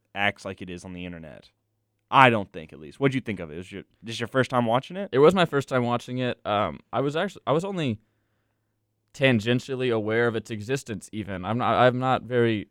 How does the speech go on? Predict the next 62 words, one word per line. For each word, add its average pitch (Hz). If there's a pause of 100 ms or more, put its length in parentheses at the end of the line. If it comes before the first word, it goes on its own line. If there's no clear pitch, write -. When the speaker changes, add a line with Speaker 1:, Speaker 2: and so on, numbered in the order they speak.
Speaker 2:
up 104
on 107
the 104
superhero 110
lore, 110 (120)
as, 98
uh, 95
as 101
you 101
may 107
know 104
if 107
you 101
know 101
anything 104
about 98
me. 104
But 113 (480)
I 110
was, 139
I 123
was, 147
uh, 143 (180)
mightily 156
entertained 127
by 98
this, -
this 98
movie. 90
It 98
was 107
very 131
silly, 135 (420)
and 98
I 104
can, 110
I 110
can 131
get 139
behind 117
a 131
Speaker 1:
It 135
was 131
Speaker 2:
silly 107
Speaker 1:
the 95
Speaker 2:
movie. 92
Speaker 1:
silliest 104
of 92
the 90
three. 82 (140)
I'll 90
Speaker 2:
The, 135
Speaker 1:
say -
Speaker 2:
all 214
Speaker 1:
that. -
Speaker 2:
three 233
of 214
the 156
movies 107
are 98
very 92
silly. -